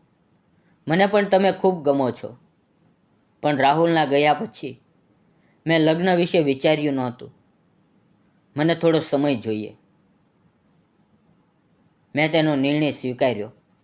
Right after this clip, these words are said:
અને કહ્યું, "નીલમ, તું જેટલો સમય લેવા માંગે છે, લઈ લે.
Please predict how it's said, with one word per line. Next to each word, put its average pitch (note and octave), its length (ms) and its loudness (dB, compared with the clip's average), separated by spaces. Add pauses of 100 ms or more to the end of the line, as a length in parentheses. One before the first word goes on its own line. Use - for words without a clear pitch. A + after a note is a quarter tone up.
(160)
અને D3+ 160 0
કહ્યું, D3 340 0
"નીલમ, C#3 300 0 (1200)
તું F#3 120 2
જેટલો F3 400 2
સમય F#3 340 2
લેવા E3+ 280 4
માંગે D#3 380 2
છે, A2+ 260 -6 (1300)
લઈ C3+ 200 2
લે. G#2+ 220 -8